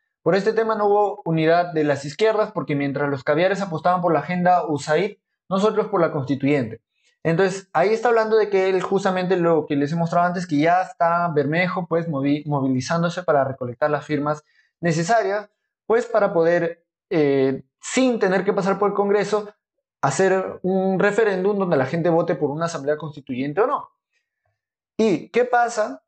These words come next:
si, imaginemos, lo logran, juntan el número, eh, de votantes que necesitan juntar, o firmas que necesitan juntar de vo-, de electo-, de electores, pues, hábiles, y, eh, logran llamar a referéndum?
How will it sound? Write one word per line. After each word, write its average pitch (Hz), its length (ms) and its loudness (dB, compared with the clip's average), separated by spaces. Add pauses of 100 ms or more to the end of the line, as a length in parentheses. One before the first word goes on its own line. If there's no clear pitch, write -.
si, - 280 -4
imaginemos, 151 600 0
lo 185 120 2
logran, 208 600 0
juntan 151 720 -2 (100)
el 135 280 0
número, 160 560 0
eh, 123 400 2
de 135 100 2
votantes 160 540 0
que 139 100 -6
necesitan 139 560 -4
juntar, 214 460 0 (480)
o 135 120 2
firmas 160 400 0
que 147 100 -4
necesitan 160 300 -2
juntar 202 380 2
de 147 80 2
vo-, 135 280 -2
de 147 180 2
electo-, 165 480 0
de 143 480 2
electores, 180 640 2
pues, 160 420 0 (180)
hábiles, 202 540 0 (440)
y, 254 440 0
eh, 147 200 2
logran 170 840 0 (120)
llamar 147 380 2
a 156 80 2
referéndum? 131 560 -2